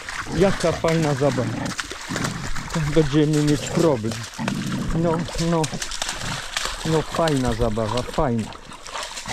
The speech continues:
Ja wiem, że ty jesteś Golden Retriever częściowo i kochasz wodę, tylko że w samochodzie to nie jest dobry pomysł. No,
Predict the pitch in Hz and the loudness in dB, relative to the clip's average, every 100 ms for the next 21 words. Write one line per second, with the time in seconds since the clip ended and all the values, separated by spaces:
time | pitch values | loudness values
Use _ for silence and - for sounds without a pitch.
0 | - 147 147 143 147 131 117 110 117 - | -6 0 0 2 2 2 2 0 -2 2
1 | 127 123 - 127 120 - 117 139 127 127 | 2 0 -2 -4 -4 -6 0 2 4 2
2 | 123 127 123 160 160 135 113 98 - - | 2 2 -2 0 2 2 -2 -6 -12 -12
3 | - - - - - 156 131 - - 156 | -12 -10 -10 -6 2 2 2 0 2 4
4 | 131 131 127 - - - - - - - | 4 0 -2 -8 -12 -10 -8 -10 -12 -8
5 | - 143 - 160 - 139 120 139 135 127 | -4 -2 2 2 4 2 2 2 2 2
6 | 139 - - - - - - - - - | 0 -4 -18 -20 -20 -16 -14 -12 -10 0
7 | 160 131 - 139 - - - - - - | 2 2 2 0 -2 -12 -12 -12 -12 -14
8 | - - 135 135 151 - - - - - | -14 -10 0 4 4 2 -6 -8 -6 -4
9 | - - - - - - - 151 151 - | -6 -8 -8 -10 -10 -8 -2 2 2 4
10 | 180 147 143 120 - - - - - 160 | 4 4 2 -2 -8 -16 -14 -10 -2 2
11 | 151 156 135 123 135 131 139 - 147 127 | 4 4 4 2 0 2 -2 2 2 2
12 | - - - - - - - - - - | -2 -8 -16 -16 -16 -16 -16 -16 -16 -8
13 | 147 | -6